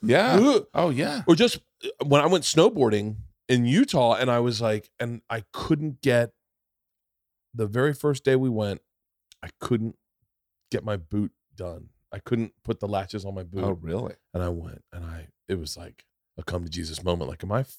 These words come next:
Speaker 2: too, too fat to snowboard?
Speaker 1: Well, by the way, it's like, I,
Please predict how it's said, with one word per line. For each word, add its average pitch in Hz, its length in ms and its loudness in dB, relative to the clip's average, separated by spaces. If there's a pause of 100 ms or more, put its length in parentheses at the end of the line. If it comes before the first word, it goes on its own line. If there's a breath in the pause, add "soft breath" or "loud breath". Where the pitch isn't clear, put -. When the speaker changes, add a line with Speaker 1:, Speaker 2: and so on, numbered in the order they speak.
(120)
Speaker 2:
too, - 80 -16 (340)
too 120 140 4
fat 113 240 4
to 95 60 -10
snowboard? 123 680 -2
Speaker 1:
Well, 180 200 0
by 240 240 0
the 277 80 -4
way, 220 240 -2
it's - 220 -10
like, 147 280 -4 (1160)
I, 180 340 -2